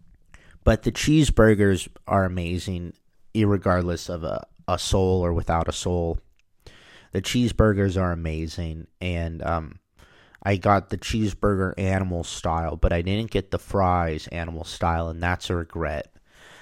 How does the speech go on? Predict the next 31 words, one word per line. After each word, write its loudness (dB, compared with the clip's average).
I 4
was 6
trying -2
to -2
be -2
responsible. -6
I -2
was -2
like, -4
"Don't, 6
don't 6
get 4
carried 6
away, 4
David." -4
But, 4
you 0
know, 6
if -2
you're 2
going 6
to -4
In-N-Out, 0
in 0
retrospect, 2
I 2
think -2
you 0
should -6
just 0
go 2